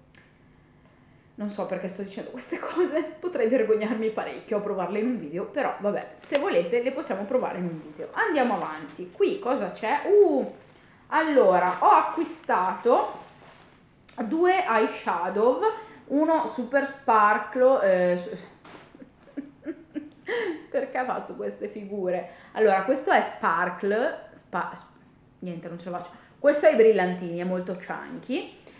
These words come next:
e questo invece è un, eh, satinato. Non li apro perché ci stiamo impiegando un sacco e tra l'altro ho fatto già la mia figura perché questo in realtà è un illuminante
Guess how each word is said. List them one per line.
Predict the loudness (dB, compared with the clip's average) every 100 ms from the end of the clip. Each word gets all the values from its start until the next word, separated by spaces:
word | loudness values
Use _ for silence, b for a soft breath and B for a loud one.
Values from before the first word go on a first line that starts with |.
| -10
e | 2
questo | 2 2 -2
invece | -2 -2 -4 -2 -2 0
è | -2
un, | -2 -4 -4
eh, | -2 0 -2
satinato. | -4 -6 -6 -6 -4 -6 -4 2 2 2 -6 B B _
Non | -2 0
li | 2
apro | 4 2 2 2 2
perché | 0 -4 -4 -2 -2 -6
ci | -8
stiamo | -6 -4 -6 -6
impiegando | -4 -4 -4 -4 -4 -6 -6
un | -6
sacco | -6 -4 -4 -8 0 2 2 0
e | -4 -4 -4
tra | -4
l'altro | -2 -2 -4
ho |
fatto | -8 -8
già | -6 -6
la |
mia | -6 -8
figura | -8 -2 0
perché | 0 -4 -6
questo | -6 -6 -4
in |
realtà | -4 -4 -4
è | -6
un | -8
illuminante | -10 -10 -8 -8 -10 -14 -6 -6